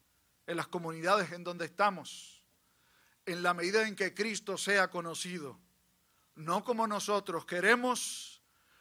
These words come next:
ni como la cultura y la corriente del siglo presente nos dice que debe ser, sino como tú has establecido en tu norma, en tu palabra, que debe ser.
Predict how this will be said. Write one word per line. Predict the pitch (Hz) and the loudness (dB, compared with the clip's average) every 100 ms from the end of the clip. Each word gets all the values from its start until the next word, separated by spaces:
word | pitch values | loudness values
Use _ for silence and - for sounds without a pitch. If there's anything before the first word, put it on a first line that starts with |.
| _ _ - | _ _ -16
ni | 151 | -14
como | 147 170 170 | -8 -4 0
la | 175 | 0
cultura | 170 160 220 233 226 | -2 -6 -2 4 6
y | 196 | 6
la | 185 | 2
corriente | 175 156 202 220 214 220 202 | 0 -2 2 2 0 -4 -2
del | 170 147 | -2 -4
siglo | 214 196 202 185 | -6 -6 -6 -4
presente | 160 - 208 202 208 | -6 -2 -4 -2 -4
nos | 180 156 | -4 -6
dice | 202 180 175 | -6 -6 -6
que | 175 | -4
debe | 175 175 | -4 -2
ser, | 156 165 131 117 _ _ _ _ _ _ | -2 -4 -8 -14 _ _ _ _ _ _
sino | - 175 180 208 | -12 -4 0 0
como | 202 190 175 | 0 -4 -6
tú | 196 196 | -2 2
has | 196 196 | 2 0
establecido | 196 190 175 160 - 196 160 139 131 127 _ _ | -2 0 0 -2 -4 -6 -6 -8 -10 -18 _ _
en | 151 135 | -18 -12
tu | 147 | -6
norma, | 160 143 117 107 - | -4 -4 -10 -16 -20
en | 131 | -20
tu | 135 | -12
palabra, | 139 139 156 123 110 - _ _ _ _ _ | -8 -4 -4 -4 -12 -20 _ _ _ _ _
que | 120 113 | -16 -12
debe | 117 110 | -12 -12
ser. | - 82 | -14 -16